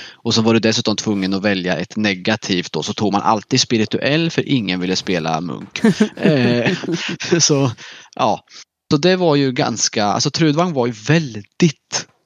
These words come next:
Speaker 1: annorlunda
Speaker 2: Ja.
Speaker 1: när man såg till Drakar och Demoner-spel. De hade ju inte behövt kalla det för Drakar och Demoner. De kunde bara kallat det för Trudvang och haft en egen I P,
Speaker 2: Och det
Speaker 1: liksom.
Speaker 2: var väl det de kom på senare när de gjorde Trudvang Chronicles.
Speaker 1: Ja,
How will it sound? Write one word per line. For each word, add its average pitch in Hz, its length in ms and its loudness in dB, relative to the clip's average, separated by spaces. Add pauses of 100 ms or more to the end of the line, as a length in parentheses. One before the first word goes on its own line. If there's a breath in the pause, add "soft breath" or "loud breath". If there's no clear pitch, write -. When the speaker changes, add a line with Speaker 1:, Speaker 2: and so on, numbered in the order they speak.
(140)
Speaker 1:
annorlunda 98 720 -2
Speaker 2:
Ja. 110 120 -2
Speaker 1:
när 123 80 2
man 107 140 2
såg 92 400 0
till 92 400 -2
Drakar 95 360 0
och 92 80 -2
Demoner-spel. 98 640 0
De 104 120 0
hade 113 200 0
ju 113 80 2
inte 110 200 -2
behövt 101 240 -2
kalla 110 320 0
det 104 100 2
för - 80 -6
Drakar - 260 -4
och 85 60 -4
Demoner. 87 220 -4
De 92 60 -4
kunde 104 160 -4
bara 95 240 2
kallat 92 300 -4
det 117 80 -2
för - 100 -8
Trudvang 101 460 0
och 92 60 -4
haft 92 220 -6
en 92 100 -2
egen 107 520 0
I 92 180 0
P, 85 140 -4
Speaker 2:
Och - 80 2
det 170 40 6
Speaker 1:
liksom. 147 160 2
Speaker 2:
var 139 120 4
väl 131 120 2
det 127 120 0
de 117 200 -2
kom 120 160 -6
på 131 220 0
senare 117 460 -4
när 113 100 -4
de 113 100 -8
gjorde 110 180 -8
Trudvang 113 300 -10
Chronicles. 107 600 -4
Speaker 1:
Ja, 135 40 -2